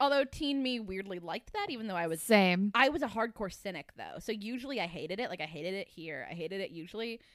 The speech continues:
Speaker 1: Nathan and Haley, I was like, weirdly making an exception for you. But whatever. In most teen dramas, you don't, you don't get a Jimmy who's like, "You're sixteen. Wait till graduation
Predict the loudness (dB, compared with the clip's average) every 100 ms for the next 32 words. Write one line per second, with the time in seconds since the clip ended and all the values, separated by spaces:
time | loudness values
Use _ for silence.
0 | _ -4 -2 0 -2 -2 -2 -2 -4 -4
1 | -10 -14 -16 -18 _ _ _ -2 0 0
2 | -4 -4 -4 -6 -8 -6 -8 -8 -10 -10
3 | -10 -6 0 0 0 -4 -6 -16 -20 _
4 | _ -2 0 0 -2 -2 0 -2 -2 -4
5 | -4 -2 -2 -2 -10 _ _ -16 -12 -12
6 | -6 -2 0 -2 -6 -12 -8 -8 -8 -12
7 | -14 -18 _ -8 -8 -8 _ _ -12 -10
8 | -14 -12 -8 -6 -8 -14 -20 _ -6 -6
9 | -6 -6 -6 -4 -4 -2 -4 -6 -10 -10